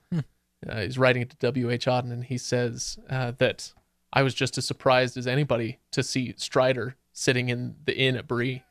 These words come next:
Speaker 2: I didn't know who he was. I didn't know what he was doing there. And I had to figure it out just like anybody else would have, you know." So, um, <laughs> anyway, so by autumn nineteen thirty-nine, so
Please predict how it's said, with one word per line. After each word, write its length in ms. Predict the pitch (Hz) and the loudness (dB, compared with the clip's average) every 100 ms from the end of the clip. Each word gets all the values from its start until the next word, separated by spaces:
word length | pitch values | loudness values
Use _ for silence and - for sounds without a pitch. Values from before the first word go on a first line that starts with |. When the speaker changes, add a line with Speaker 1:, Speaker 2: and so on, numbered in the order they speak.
| _ - 311 311 349 - | _ 0 2 4 2 4
Speaker 2:
I 160 | 131 | 4
didn't 180 | 135 156 | 6 4
know 140 | 135 123 | 4 4
who 160 | 127 | 2
he 80 | 123 | 2
was. 380 | 120 120 123 - | 0 0 -2 -2
I 140 | - 127 | 0 2
didn't 160 | 143 | 4
know 120 | 135 | 2
what 140 | 123 123 | 2 0
he 80 | 117 | -2
was 140 | 117 | -4
doing 260 | 120 113 - | -4 -6 -6
there. 300 | - - - _ _ _ _ _ _ - | -4 -4 -6 _ _ _ _ _ _ 0
And 120 | 127 | 4
I 100 | 120 | 6
had 140 | 131 123 | 4 2
to 40 | |
figure 320 | - 143 127 | 2 2 4
it 80 | 123 | 6
out 160 | 135 127 | 6 4
just 160 | 123 | 0
like 180 | 117 123 | -2 -2
anybody 340 | 123 131 127 131 | -4 -2 0 2
else 180 | 139 | 0
would 140 | - - | -2 -6
have, 120 | - | -6
you 100 | - - | -6 -8
know." 120 | - _ _ - | -10 _ _ -16
So, 340 | - - - - _ _ _ _ - 359 - | -6 -4 -4 -8 _ _ _ _ -6 -4 4
um, 560 | 147 143 147 147 147 - | 6 8 6 4 0 -6
<laughs> 100 | - | 2
anyway, 240 | 208 220 | 4 6
so 360 | 160 - 190 180 | 4 6 6 6
by 380 | 156 151 156 147 - | 4 6 8 6 4
autumn 440 | 147 196 226 196 | 4 4 0 0
nineteen 440 | 151 180 175 180 156 | 0 0 -2 -4 -2
thirty-nine, 880 | - 160 151 147 143 151 - - 151 - | 0 0 2 -2 0 0 0 -6 -12 -4
so 380 | - 139 127 | 4 4 4